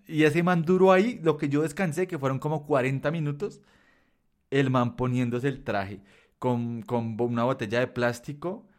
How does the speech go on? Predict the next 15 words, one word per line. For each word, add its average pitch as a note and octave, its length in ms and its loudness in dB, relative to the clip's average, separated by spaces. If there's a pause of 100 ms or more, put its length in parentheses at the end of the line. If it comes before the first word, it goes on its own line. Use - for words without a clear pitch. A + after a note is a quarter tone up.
(240)
hizo B2 320 0
la C3 240 -2
parte A#2 320 -2
de B2 200 0
la A#2+ 200 -2
cola A2+ 260 -4
con B2+ 140 -6
la B2+ 100 -4
que B2+ 100 -6
succiona A2 460 -6
a - 20 -4
los B2+ 160 -4
androides, C3 920 -2 (340)
una A#2+ 260 -2
máscara C3 840 0